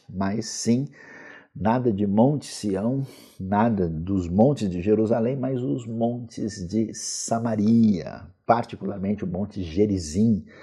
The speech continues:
que era considerado, né, referência importante para eles.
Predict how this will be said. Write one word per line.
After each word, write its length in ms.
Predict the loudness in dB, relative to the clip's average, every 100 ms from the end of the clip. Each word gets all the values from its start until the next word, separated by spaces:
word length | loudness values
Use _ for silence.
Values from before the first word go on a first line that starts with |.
| -18 -18 -18 -20 _
que 120 | 0
era 140 | 2 2
considerado, 1080 | 4 4 4 0 0 2 2 2 2 -2 -4
né, 280 | -4 -4
referência 1080 | -2 -4 0 0 4 4 4 2 -2 -2 -2 -10 -20 -8
importante 760 | -4 -2 4 2 2 -4 -4 -6
para 200 | -4 0
eles. 420 | 2 0 -4 -12